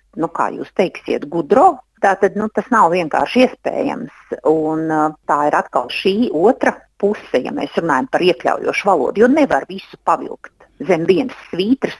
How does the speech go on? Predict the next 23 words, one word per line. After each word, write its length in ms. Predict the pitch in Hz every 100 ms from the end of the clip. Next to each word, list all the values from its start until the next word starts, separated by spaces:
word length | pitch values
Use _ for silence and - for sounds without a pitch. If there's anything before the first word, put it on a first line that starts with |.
| _ _ _ - - -
Valsts 420 | 185 247 302 -
valodas 360 | 208 165 151 _ _
centrs 320 | 175 - -
noraidīja 720 | 180 165 143 143 139 135 143
jebkuru 800 | 160 185 151 - - 151 220 269 - _
apzīmējumu, 1040 | 151 147 147 208 330 349 285 185 165 160 175 -
kas 180 | 170 160
ir 160 | - 151
saistīts 840 | - 156 135 - 269 320 - - - -
ar 480 | - 165 165 160 -
tādu 400 | 190 156 139 - - 175
apzīmējumu 600 | 202 180 151 151 143 143
variantu, 680 | 143 175 233 339 415 392 - - -
kas 260 | - 226 -
kropļo 540 | - 175 180 311 415 247
latviešu 480 | - - 247 - 156
valodas 420 | 160 226 269 262
gramatikas 680 | 415 381 180 - - - -
sistēmu. 800 | 415 427 - - - - - 170 -
Jo, 220 | 180 185
kā 160 | 240 320
es 120 | -
teicu, 260 | 508 320